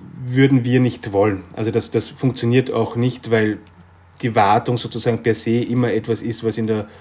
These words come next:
aus unserer Sicht in einer hoheitlichen Verantwortung liegen soll und auf der Schiene dann sozusagen jemand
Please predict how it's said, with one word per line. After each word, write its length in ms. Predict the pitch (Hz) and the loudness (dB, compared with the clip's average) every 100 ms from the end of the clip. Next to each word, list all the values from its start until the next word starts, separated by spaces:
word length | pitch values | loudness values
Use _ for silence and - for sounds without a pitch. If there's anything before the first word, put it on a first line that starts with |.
| - | -14
aus 120 | - | -6
unserer 220 | 135 120 | -2 0
Sicht 220 | 113 113 120 | -2 -2 -2
in 80 | |
einer 220 | 110 107 104 | 0 0 2
hoheitlichen 480 | 117 113 110 101 | 2 2 -2 -8
Verantwortung 500 | 104 82 104 120 110 | -6 -6 -4 -4 -4
liegen 160 | 113 117 | -2 -2
soll 280 | 113 117 117 - - - | 2 0 0 -8 -20 -12
und 220 | - 113 - | -6 -4 0
auf 460 | 101 113 127 - - | 4 4 4 -4 -2
der 100 | 117 | -2
Schiene 380 | - 113 127 123 | 0 0 2 2
dann 120 | 117 | 0
sozusagen 380 | 117 113 110 110 | -2 -6 -4 -2
jemand 400 | 107 113 107 | 0 -2 -2